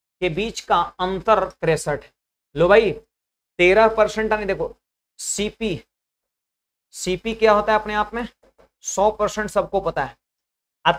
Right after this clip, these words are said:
तेरह परसेंट हानि का मतलब क्या है? सौ से तेरह कम है,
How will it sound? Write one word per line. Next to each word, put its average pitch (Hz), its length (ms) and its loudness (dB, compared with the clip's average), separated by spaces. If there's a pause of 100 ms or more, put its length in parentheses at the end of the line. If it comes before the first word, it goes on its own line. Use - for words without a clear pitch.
तेरह 208 320 6
परसेंट 233 440 0
हानि 196 320 0
का 240 140 2
मतलब 226 320 2
क्या 247 140 2
है? 202 100 2
सौ 214 340 2
से 247 200 4
तेरह 233 420 4 (260)
कम 247 240 6
है, 139 180 0